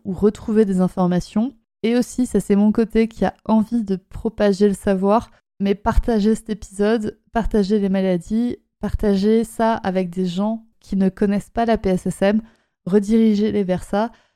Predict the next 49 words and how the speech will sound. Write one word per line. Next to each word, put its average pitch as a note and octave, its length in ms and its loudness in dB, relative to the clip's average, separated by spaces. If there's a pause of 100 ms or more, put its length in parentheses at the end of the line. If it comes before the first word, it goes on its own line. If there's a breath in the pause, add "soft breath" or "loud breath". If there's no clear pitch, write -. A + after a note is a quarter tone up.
(280 soft breath)
Je G3+ 200 -4
pense A3 340 -2
que G#3 100 -4
c'est G3 160 -4
un F#3+ 140 2
énorme G#3 300 2
moyen G3 300 0
d'apprendre. F#3 680 0 (320)
Et G#3 80 2
moi, A3 160 4
je G#3 100 0
serais G3+ 220 -2
très C4+ 260 0
content A#3 520 -2
si - 180 -8
maintenant, G#3 300 0 (580)
<laughs> - 520 -14
je G3+ 60 -4
serais F3+ 200 -6
très - 180 -2
content. F#3+ 320 -4 (320 soft breath)
Et G#3+ 80 2
moi, A#3+ 140 6
maintenant, B3 220 2
je A3+ 60 2
serais F#3+ 220 -4
très A#3+ 260 -2
contente A3+ 520 -2 (140)
aussi B3+ 520 -2
de F#3 160 -2
discuter - 600 -4 (100)
avec F#3 240 -2
des F#3 140 2
gens F#3+ 300 -2
qui - 180 -10
ont G3 40 -2
des F3+ 120 0
chevaux A#3 200 -4
P A3+ 120 0
S F#3+ 160 -2
S - 140 -6
M. G#3+ 180 0 (400 soft breath)
C'est - 160 0
vraiment A3 320 4
une G#3+ 260 2
cause - 320 -2
qui - 100 -6
me G3+ 80 2
tient G3 340 -4